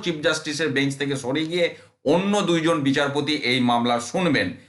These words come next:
এরপর পরবর্তী যে শুনানির তারিখ আছে, সেখানে এই সমস্ত কিছু হবার পর আলটিমেটলি কি দাঁড়ালো, কি রেজাল্ট প্র্যাকটিক্যাল ফিল্ডে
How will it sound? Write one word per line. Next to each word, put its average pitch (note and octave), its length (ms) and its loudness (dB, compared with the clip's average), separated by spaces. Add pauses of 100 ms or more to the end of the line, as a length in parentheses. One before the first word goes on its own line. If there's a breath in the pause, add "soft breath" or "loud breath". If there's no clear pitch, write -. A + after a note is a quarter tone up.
(160 loud breath)
এরপর F3 400 4
পরবর্তী E3+ 600 0
যে D#3+ 100 -2
শুনানির C#3 440 0
তারিখ D3 260 2
আছে, E3+ 220 2 (360 loud breath)
সেখানে E3 340 2
এই C#3+ 240 2
সমস্ত D3+ 340 -4
কিছু D3 240 0
হবার D3 340 2
পর E3+ 340 2 (300 loud breath)
আলটিমেটলি G#3 680 2
কি F3+ 260 -2
দাঁড়ালো, C#3 600 2 (180)
কি E3+ 140 0
রেজাল্ট C#3 480 2 (120)
প্র্যাকটিক্যাল D#3 540 0
ফিল্ডে C#3 440 0